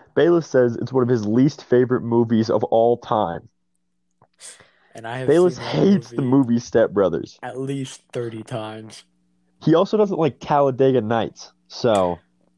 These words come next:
Speaker 2: Yeah, see, that's also really up there.
Speaker 1: They're
Speaker 2: Talladega
Speaker 1: the same
Speaker 2: Nights.
Speaker 1: movie.
Speaker 2: Yeah, <laughs> Talladega Nights,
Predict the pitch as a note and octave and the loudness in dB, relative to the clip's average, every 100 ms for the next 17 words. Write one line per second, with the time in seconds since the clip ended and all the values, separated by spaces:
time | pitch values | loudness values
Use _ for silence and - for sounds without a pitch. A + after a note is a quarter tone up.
0 | - D3 C3+ B2 - C#3 B2+ B2+ B2 C#3 | -4 0 0 0 -4 -6 -4 -4 -4 -6
1 | B2+ B2 A#2+ A2+ A#2 A#2 A2+ A2+ G#2+ - | -6 -8 -10 -10 -10 -10 -8 -10 -12 -14
2 | G#2+ G2+ F#2 _ _ _ - D3 D3+ F3 | -16 -16 -20 _ _ _ -4 0 2 2
3 | C3+ C3 G#3 G3+ F3+ D#3+ G#3 D#3 A2 - | 2 -2 2 2 2 2 2 0 -4 -6
4 | - C#3+ C#3 B2 - G3 C#3+ E3 E3 D#3 | -8 -2 0 0 0 -2 -2 -6 -6 -4
5 | D#3+ D3 - | -4 -2 -2